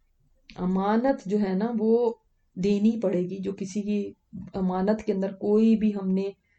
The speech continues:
अ, अल्लाह ना करे कोई मसला किया हो, even यहाँ तक कि शहीद जो होगा,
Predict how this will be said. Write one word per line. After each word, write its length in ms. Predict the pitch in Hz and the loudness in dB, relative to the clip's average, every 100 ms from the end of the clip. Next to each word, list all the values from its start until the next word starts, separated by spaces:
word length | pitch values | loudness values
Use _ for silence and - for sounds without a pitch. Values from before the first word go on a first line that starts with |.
| _ _ | _ _
अ, 80 | - 190 180 185 190 | -6 -4 -4 -4 -6
अल्लाह 240 | 190 190 | -4 -2
ना 160 | 190 190 | -2 -2
करे 240 | 190 185 | -2 -2
कोई 340 | 185 190 190 185 - - | -2 -2 -2 -4 -8 -8
मसला 320 | 190 - 190 | -8 -4 -6
किया 280 | 196 180 175 | -4 -4 -2
हो, 200 | 180 185 _ _ _ _ _ | -4 -10 _ _ _ _ _
even 420 | 196 208 240 226 | 0 2 4 4
यहाँ 380 | 196 190 214 220 | 2 2 2 2
तक 220 | 220 208 - | 0 -4 -2
कि 140 | 226 | -2
शहीद 840 | 214 - 170 147 185 202 233 185 | -2 -4 -4 -2 0 2 2 0
जो 160 | 175 196 | 0 0
होगा, 360 | 175 165 - | 0 -4 -8